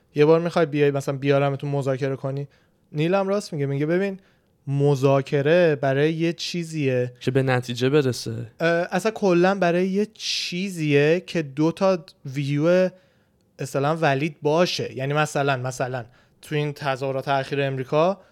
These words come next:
Speaker 1: می‌شه مذاکره کرد که آیا باید بودجه پلیس رو کم بکنیم یا نکنیم. خب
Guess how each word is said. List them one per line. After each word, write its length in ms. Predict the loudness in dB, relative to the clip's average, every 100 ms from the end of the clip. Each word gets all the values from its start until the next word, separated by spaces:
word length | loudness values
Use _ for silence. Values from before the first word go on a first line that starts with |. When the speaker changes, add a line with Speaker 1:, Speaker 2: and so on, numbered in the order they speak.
| _
Speaker 1:
می‌شه 220 | -4 0
مذاکره 520 | 2 2 2 4 2 2
کرد 200 | -2 -2
که 80 | 2
آیا 280 | 4 6 4
باید 260 | 2 0
بودجه 300 | -8 0 0
پلیس 360 | 2 -2 -2 -4
رو 40 |
کم 240 | -2 0 4
بکنیم 360 | 2 2 0
یا 80 | 0
نکنیم. 400 | 0 -2 -8 -18 _ _ _ _ _ _ _
خب 360 | 4 4 4